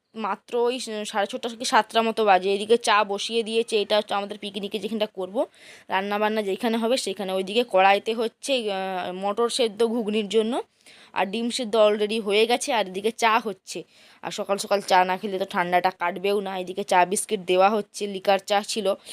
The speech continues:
আমি লিকার চা খুব একটা খাই না, একটা কাপই নিয়েছিলাম। আমরা দুজনে একটু একটু করে খেয়ে আর খাইনি চা, আর ওইখান থেকে চা কিনেই খেয়েছিলাম। এদিকে দেখো একটু ওপরের দিকে উঠেছিলাম, এটা উপরের দিকটা থেকে লুক, মানে, ভিউজটা কি সুন্দর লাগছে না,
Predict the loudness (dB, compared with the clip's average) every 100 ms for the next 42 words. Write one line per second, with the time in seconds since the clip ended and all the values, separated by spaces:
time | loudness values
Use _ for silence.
0 | -20 -14 -6 -6 -2 0 0 0 0 0
1 | 0 -2 -2 0 0 -2 -4 -4 -8 -4
2 | -4 -4 -8 -8 -8 -6 -6 -6 -8 -6
3 | -4 -4 -6 -12 -14 -8 -8 -8 -4 -4
4 | -4 _ _ _ -20 _ -6 -6 -2 -2
5 | -2 -6 -4 -4 -6 _ _ _ -4 -2
6 | 0 -2 -2 -4 -2 -4 2 2 2 -2
7 | -4 2 2 2 0 -2 -4 _ -8 -4
8 | -4 0 0 4 2 2 0 0 6 6
9 | 6 2 -2 0 -2 -2 -2 0 -2 0
10 | 2 2 0 -8 -10 -2 0 0 -2 -8
11 | _ -10 -6 -6 -4 -4 -4 0 0 -2
12 | _ -20 -20 _ -6 -4 -4 0 2 4
13 | 2 2 -6